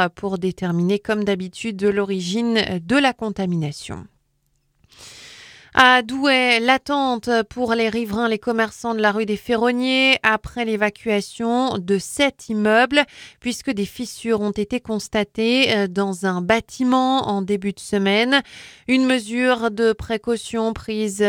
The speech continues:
par la ville qui fait écho évidemment à l'effondrement de deux immeubles à Lille il y a une dizaine de jours.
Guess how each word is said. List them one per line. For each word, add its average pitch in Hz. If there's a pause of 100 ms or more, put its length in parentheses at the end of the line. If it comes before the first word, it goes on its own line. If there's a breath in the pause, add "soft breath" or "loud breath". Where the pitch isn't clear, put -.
(140)
par 202
la 202
ville 226
qui 208
fait 208
écho 226 (100)
évidemment 233
à 208
l'effondrement 208
de 190
deux 208
immeubles 220
à 202
Lille 233
il 202
y 196
a 190
une 196
dizaine 196
de 202
jours. 214